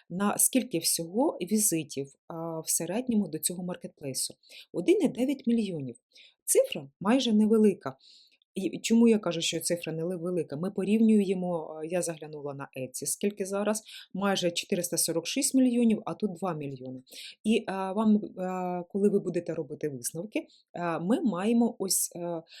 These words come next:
коли ми, е, маємо ось такий маленький маркетплейс,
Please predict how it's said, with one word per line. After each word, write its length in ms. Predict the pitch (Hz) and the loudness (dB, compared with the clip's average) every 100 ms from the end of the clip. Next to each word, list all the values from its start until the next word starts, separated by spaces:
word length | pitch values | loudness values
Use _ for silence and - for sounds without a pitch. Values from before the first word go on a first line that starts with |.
| - _ | -20 _
коли 300 | 202 208 226 | 2 6 8
ми, 160 | 214 208 | 8 6
е, 120 | - 170 170 170 | 0 -6 -4 -4
маємо 380 | 170 185 196 185 | -4 -4 -4 -4
ось 140 | 180 - | -4 -4
такий 460 | 190 196 185 - | -6 -4 -6 -4
маленький 500 | 175 190 175 143 151 | -6 -4 -4 -6 -10
маркетплейс, 600 | 170 - 262 294 427 - | -12 -10 -10 -2 0 -2